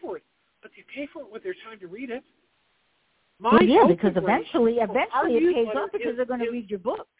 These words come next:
Speaker 2: Yeah, yeah. I
Speaker 1: you
Speaker 2: think,
Speaker 1: know,
Speaker 2: I
Speaker 1: my,
Speaker 2: think
Speaker 1: my
Speaker 2: there's
Speaker 1: open
Speaker 2: lots of
Speaker 1: rate
Speaker 2: things
Speaker 1: is
Speaker 2: that people need
Speaker 1: kinda
Speaker 2: to do,
Speaker 1: stupid.
Speaker 2: and that, yeah.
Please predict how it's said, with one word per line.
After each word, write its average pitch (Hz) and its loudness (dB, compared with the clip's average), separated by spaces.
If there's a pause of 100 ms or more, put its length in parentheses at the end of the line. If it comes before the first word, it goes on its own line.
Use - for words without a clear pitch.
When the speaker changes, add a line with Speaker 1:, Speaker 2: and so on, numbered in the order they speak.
(440)
Speaker 2:
Yeah, 165 -8 (320)
yeah. 180 -8
I 175 -6
Speaker 1:
you 302 -6
Speaker 2:
think, 277 -4
Speaker 1:
know, 254 -4 (280)
Speaker 2:
I - 0
Speaker 1:
my, 381 -2
Speaker 2:
think 392 -2
Speaker 1:
my 330 -6
Speaker 2:
there's 254 4
Speaker 1:
open 240 -4
Speaker 2:
lots 262 2
of 254 -6
Speaker 1:
rate 269 -10
Speaker 2:
things 262 -4
Speaker 1:
is 202 -4
Speaker 2:
that 233 -2
people 220 -6
need 208 -4
Speaker 1:
kinda 359 -2
Speaker 2:
to 185 -14
do, 339 2
Speaker 1:
stupid. - -10 (280)
Speaker 2:
and 180 -6
that, 185 -2 (380)
yeah. 170 -6